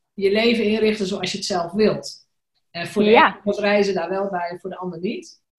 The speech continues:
Speaker 1: Eh, je bent niet zomaar op Bali, je bent gewoon twee maanden weg, hè?
Speaker 2: Klopt. Twee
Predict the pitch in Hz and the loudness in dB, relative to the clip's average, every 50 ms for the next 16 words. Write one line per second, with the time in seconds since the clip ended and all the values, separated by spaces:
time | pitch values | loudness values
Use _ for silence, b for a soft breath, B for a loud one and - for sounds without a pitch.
0 | _ _ _ - 143 - _ _ _ _ _ _ _ - 160 165 165 165 170 180 | _ _ _ -20 -20 -20 _ _ _ _ _ _ _ -8 -6 -4 -4 -2 0 0
1 | 196 196 220 208 208 196 - 226 220 214 214 208 190 180 180 165 165 170 175 185 | 0 2 2 0 0 0 0 2 2 2 4 2 0 0 0 0 -2 0 0 0
2 | 202 202 190 190 180 - - 180 180 180 - - 175 175 160 185 208 208 214 196 | -2 -2 -2 -4 -6 -6 -4 -6 -6 -6 -6 -6 -6 -4 -2 -2 -2 0 0 -2
3 | 180 147 135 139 131 127 - - 202 240 - _ _ _ _ _ _ _ _ _ | -4 -6 -10 -12 -16 -18 -14 -12 -12 -12 -12 _ _ _ _ _ _ _ _ _
4 | _ - - 214 202 190 - - _ - - - _ _ _ _ _ _ _ _ | _ -4 2 4 4 4 2 -2 _ -20 -20 -20 _ _ _ _ _ _ _ _
5 | _ _ _ _ _ _ - 226 220 220 220 | _ _ _ _ _ _ -2 0 2 2 2